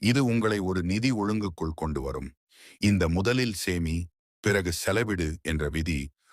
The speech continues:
உங்கள் நிதி பயணத்தில் ஒரு பொன்விதியாக இருக்க வேண்டும். இந்த எட்டு தவறுகளையும் நாம் புரிந்து கொண்டு நிதானமாகச் செயல்பட்டால், பணம் நம் கைகளில் நிலைத்திருக்கும். பணக்காரனாவது என்பது எவ்வளவு சம்பாதிக்கிறோம் என்பதில் இல்லை,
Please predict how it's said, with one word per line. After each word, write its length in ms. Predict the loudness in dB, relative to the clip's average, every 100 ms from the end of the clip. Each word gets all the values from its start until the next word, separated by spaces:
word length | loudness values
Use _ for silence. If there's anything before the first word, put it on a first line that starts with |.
| -18 0
உங்கள் 280 | 2 4
நிதி 240 | 2 2 0
பயணத்தில் 640 | 0 0 0 -2 -2 -4
ஒரு 180 | -2 -4
பொன்விதியாக 640 | -2 0 0 0 0 -2 -4
இருக்க 240 | -8 -8 -10
வேண்டும். 340 | -10 -10 -14 -20 _ _ _ _
இந்த 160 | 2 4
எட்டு 320 | 4 2 2 0
தவறுகளையும் 640 | 0 0 2 2 2 0
நாம் 220 | 0 -2
புரிந்து 300 | -4 -2 -2
கொண்டு 280 | -2 -2 -2 -4 -6 -14 -2
நிதானமாகச் 760 | 0 2 2 0 -2 -4 -4
செயல்பட்டால், 640 | -4 -4 -2 -4 -2 -2 -4 -8 _ _ _ _ 0
பணம் 320 | 2 2 2
நம் 200 | 0 -2
கைகளில் 500 | -2 0 0 0 0
நிலைத்திருக்கும். 600 | -2 -4 -6 -10 -14 -20 _ _ _ _ _ _
பணக்காரனாவது 800 | 2 2 2 0 2 0 0 -2
என்பது 300 | -2 -2 -2
எவ்வளவு 360 | -2 0 0 0
சம்பாதிக்கிறோம் 680 | -2 -4 -2 -2 -2 -2 -2
என்பதில் 400 | -2 -2 -4 -4
இல்லை, 280 | -4 -4 -6